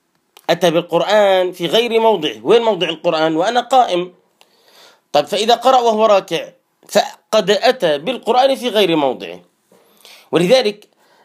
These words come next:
ذهب الشافعية إلى أن من فعل ذلك فإنه يسجد للسهو، لأنه أتى بالقرآن من غير موضعه، مع كراهة ذلك. عند الشافعية يكره، لكن يسجد للسهو إن فعل ذلك.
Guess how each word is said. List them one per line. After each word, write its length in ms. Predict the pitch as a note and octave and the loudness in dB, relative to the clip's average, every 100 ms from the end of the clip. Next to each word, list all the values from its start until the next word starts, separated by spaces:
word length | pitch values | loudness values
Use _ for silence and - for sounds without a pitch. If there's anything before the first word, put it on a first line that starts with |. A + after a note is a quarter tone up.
| - | -2
ذهب 280 | C4 B3 G#3 | 0 0 -2
الشافعية 640 | G3+ G#3+ G3 F#3+ A3+ G#3 G3+ | -4 -2 -2 -6 -2 -2 -2
إلى 320 | - A#3 A3 | -8 0 0
أن 400 | G#3 B3 A#3+ A3 | 2 -2 -2 0
من 140 | G#3+ | 0
فعل 300 | G#3 B3 A#3+ | 0 0 2
ذلك 500 | A#3 A#3+ A#3+ B3+ - _ _ _ | 2 0 -2 -6 -12 _ _ _
فإنه 960 | - - - A#3+ A#3 F3+ E3 D#3 D3+ C3+ | -6 -2 -2 0 0 0 -2 -2 -6 -4
يسجد 480 | A3+ B3 F3+ C4+ C4 | -4 -6 -4 -2 0
للسهو، 540 | C4+ - F3+ B2+ F#2 | -2 -2 -4 -4 -8
لأنه 460 | G2+ C#3+ C#3+ C#3+ G#3 | -4 -4 -4 -4 -4
أتى 160 | - | -4
بالقرآن 500 | E3 D#3+ E3 E3+ A#3+ | -4 -6 -6 -2 -2
من 100 | A#3 | -2
غير 280 | G#3+ G#3 E3+ | -2 0 0
موضعه، 420 | D3+ B2+ G2 F2+ F#2 D#3 | -2 -4 -6 -14 -10 -2
مع 340 | A#3+ A#3 A#3 | 0 0 -4
كراهة 520 | A#3 A#3 C#4 A#3 F#3+ E3+ | -4 0 2 2 0 -2
ذلك. 380 | C3+ B2+ G#2+ | -2 -2 -2
عند 160 | D#3+ G3+ | -4 -2
الشافعية 580 | F#3 G3+ E3+ F#3+ A3+ B3 | -2 -4 -4 -4 -2 -2
يكره، 360 | B3+ C3 G#2+ _ _ _ _ _ - | -2 -6 -8 _ _ _ _ _ -2
لكن 420 | D3+ E3+ D#3+ C#3+ | -2 -2 -6 -4
يسجد 560 | D3+ G3+ - - D3+ C3 | -2 -4 -6 -4 -4 -4
للسهو 500 | C3 C3+ - G3 A3 | -6 -6 -4 -2 -2
إن 200 | G#3+ F3+ | -4 -4
فعل 260 | D3 A2+ | -2 -4
ذلك. 320 | G#2 G2 E2+ | -6 -8 -14